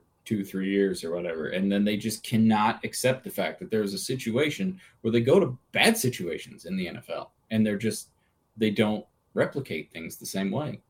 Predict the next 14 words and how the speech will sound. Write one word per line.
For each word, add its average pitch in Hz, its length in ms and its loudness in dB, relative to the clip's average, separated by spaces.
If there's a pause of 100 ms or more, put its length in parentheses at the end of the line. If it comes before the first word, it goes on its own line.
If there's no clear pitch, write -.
(280)
I, 92 120 -6 (140)
I 76 60 -4
mean, 98 200 -2
Justin 101 300 0
Fields 123 280 0
is 123 80 -2
a 123 40 -4
prime 139 240 -2
example. 143 420 -4
Not 175 200 4
to 196 80 -2
say 180 180 6
he 175 160 0
can't 165 320 -2